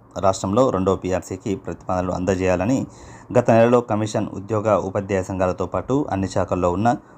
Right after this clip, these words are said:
ఉద్యోగ సంఘాలు, రిటైర్డ్ ఉద్యోగులు, పెన్షనర్లకు జేఏసీ వ్యక్తిగతంగా కూడా అందజేయవచ్చని కోరింది. ఈ నెల నాలుగవ తేదీనికి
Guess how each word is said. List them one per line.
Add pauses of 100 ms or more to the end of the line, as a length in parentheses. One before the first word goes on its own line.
(160)
ఉద్యోగ
సంఘాలు,
రిటైర్డ్
ఉద్యోగులు,
పెన్షనర్లకు (540)
జేఏసీ
వ్యక్తిగతంగా
కూడా
అందజేయవచ్చని
కోరింది. (200)
ఈ
నెల
నాలుగవ
తేదీనికి